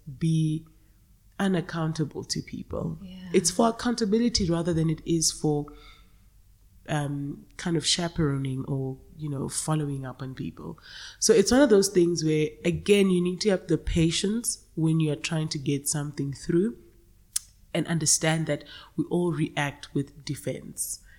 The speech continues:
Speaker 1: And sometimes it's about allowing that defense to just sit there, and it can be addressed at a later stage when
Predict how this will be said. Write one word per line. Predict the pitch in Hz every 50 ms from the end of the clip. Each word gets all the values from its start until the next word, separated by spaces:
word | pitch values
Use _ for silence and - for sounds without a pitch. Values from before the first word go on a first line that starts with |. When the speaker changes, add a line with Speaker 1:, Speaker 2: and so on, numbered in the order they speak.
| - _ - - -
Speaker 1:
And | 156 151 143 143 147 143 143 143 143 - - - - - - _ _ _ _ _ -
sometimes | - - 185 180 180 170 - 180 170 170 160
it's | -
about | 156 143 147 147 147 143 -
allowing | 151 151 151 151 151 156 160 160 160 156 151
that | 147 143 139 -
defense | - 131 - - - 139 139 139 151 151 -
to | - - - 147
just | 139 139 131 - - -
sit | - 147 143 - -
there, | - - - - 90 90 - - - - - - _ - -
and | - 151 147 143 143
it | -
can | - - 180 180 170 170
be | 165 151 143
addressed | 139 - - 147 139 139 -
at | - 139
a | 135
later | 135 135 135 131 139
stage | 135 - - - 139 135 135 - - - - -
when | 139 139 131 127 131 131